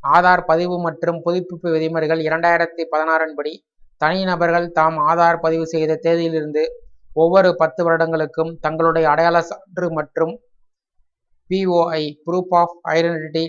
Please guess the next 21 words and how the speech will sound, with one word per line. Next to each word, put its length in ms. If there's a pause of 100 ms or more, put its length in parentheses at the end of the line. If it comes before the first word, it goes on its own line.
டாக்குமெண்ட்டை 680 (160)
புதுப்பிக்க 460
வேண்டியது 320
கட்டாயம். 580 (520)
ஐந்து 500
மற்றும் 420
பதினைந்து 480
வயதில் 560 (120)
நீல 380
ஆதார் 320
அட்டை 420
புதுப்பிக்க 460
வேண்டிய 320
குழந்தைகளின் 580
பயோமெட்ரிக் 600
விவரங்களும் 560 (520)
இந்த 280
விதி 340
பொருந்தும் 380
என்பது 340
குறிப்பிடத்தக்கது. 920